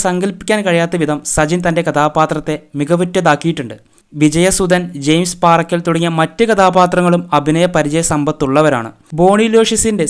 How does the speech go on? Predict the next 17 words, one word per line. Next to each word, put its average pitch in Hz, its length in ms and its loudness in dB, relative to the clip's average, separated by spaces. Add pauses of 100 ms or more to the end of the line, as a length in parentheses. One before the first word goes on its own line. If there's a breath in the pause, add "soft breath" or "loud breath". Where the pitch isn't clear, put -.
സംഗീതമാണ് 175 560 0 (140)
എടുത്തു 147 360 0
പറയേണ്ടത്. 127 400 -2 (320)
പാട്ടുകളും 202 560 -2
പശ്ചാത്തല 180 460 -4 (100)
സംഗീതവും 165 500 -2 (300)
ഈ - 20 -4 (140)
ഷോർട്ട് 170 280 -2
ഫിലിമിന് 165 320 -4 (100)
ഒരു 160 200 -2
ഫീച്ചർ 175 460 -4
സിനിമയുടെ 160 300 -4 (120)
ക്വാളിറ്റി 170 420 -2
നമുക്ക് 156 220 -4
തരുന്നുണ്ട്. 123 340 -6 (600 soft breath)
രണ്ട് 196 340 4
പാട്ടുകളാണ് 208 480 2